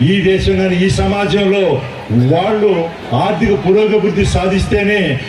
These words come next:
ఈ సమాజం కానీ ఈ దేశం కానీ ఈ రాష్ట్రం కానీ ఆర్థిక పరిపుష్టిత అవుద్దనే విధంగా ఈరోజు జగనన్న ప్రతి కార్యక్రమాన్ని కూడా అది సంక్షేమ కార్యక్రమం కానీ అభివృద్ధి కార్యక్రమం కానీ అన్నిట్లో మహిళలనే వాళ్ళ పెద్దపీట వేసి వాళ్ళ ముందుకు తీసుకొస్తున్నటువంటి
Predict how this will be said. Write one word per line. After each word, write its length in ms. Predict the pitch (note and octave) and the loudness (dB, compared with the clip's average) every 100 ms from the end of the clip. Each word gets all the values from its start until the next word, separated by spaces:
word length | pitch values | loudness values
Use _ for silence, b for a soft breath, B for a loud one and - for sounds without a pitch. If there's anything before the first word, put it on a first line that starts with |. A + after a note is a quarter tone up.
| - | -2
ఈ 160 | F3+ F#3+ | 2 2
సమాజం 580 | F#3 F3+ F#3+ G#3 G3 G3 | 2 0 0 0 0 0
కానీ 220 | F#3+ G3 | 0 2
ఈ 140 | F#3 | 0
దేశం 400 | E3 F3+ F#3+ G3 | 0 0 0 0
కానీ 280 | F#3+ F3+ F3 | 0 -2 -2
ఈ 40 | D#3+ | 0
రాష్ట్రం 400 | D#3+ E3+ F#3 E3 | 0 -2 -4 -2
కానీ 360 | E3 E3 C#3+ - B B | -2 0 -2 -2 B B
ఆర్థిక 680 | A#2+ E3 E3 F#3+ G3 F#3 C3+ - D#3 | -2 -2 0 0 0 0 -4 -4 -2
పరిపుష్టిత 580 | F#3 G#3+ G#3+ - G#3 | -2 0 0 0 0
అవుద్దనే 440 | F#3+ F#3 - F3+ F3 | 2 0 0 0 0
విధంగా 760 | D#3+ E3+ E3+ E3+ D#3 C3 - - | 0 0 0 -2 -2 -2 -4 -2
ఈరోజు 360 | D#3 F3 F#3 E3+ | 0 2 0 0
జగనన్న 460 | D3+ E3 F3 F3 E3+ | 0 0 0 0 -2
ప్రతి 540 | E3 E3+ - G#3 G3+ - | -2 -2 0 0 -2 -4
కార్యక్రమాన్ని 640 | F#3 G#3+ G#3+ G#3 G3 F#3+ | -2 0 0 0 0 0
కూడా 340 | F3+ E3 C#3+ - - - | 0 -2 -2 -6 -8 -2
అది 180 | D#3 D3+ | 0 2
సంక్షేమ 480 | E3 F3 G#3+ G#3+ | 0 0 0 0
కార్యక్రమం 600 | G#3 F#3+ F#3 D#3 F#3 F3+ E3+ | 0 -2 -2 -2 -2 0 0
కానీ 220 | E3+ F3 | 0 0
అభివృద్ధి 400 | D#3+ D3 F#3+ F#3+ | 0 0 0 0
కార్యక్రమం 640 | F#3 E3 E3+ E3 E3 D#3 | 0 -2 -2 0 0 0
కానీ 400 | D#3 D#3 D#3+ C#3 B B B2 | 0 0 0 0 B B -2
అన్నిట్లో 400 | D#3+ G3 A3+ G#3 | 0 2 2 0
మహిళలనే 840 | G3+ D#3 D#3+ G3+ G#3+ G#3 G#3 D#3 - - C#3 | 0 0 0 0 0 0 0 -2 -6 -4 -2
వాళ్ళ 180 | E3 D3+ | 0 0
పెద్దపీట 480 | D#3 D3 G#3 F#3+ | 0 0 0 0
వేసి 480 | F3+ F3 E3+ C#3 F3+ | 0 -2 0 0 2
వాళ్ళ 240 | D#3+ E3 D#3+ | 2 2 0
ముందుకు 380 | D3 D#3+ F3+ | 0 2 2
తీసుకొస్తున్నటువంటి 920 | D#3+ C3 D#3 C#3 D#3+ C#3 D3+ D#3 D3 | 0 0 0 0 0 0 0 2 2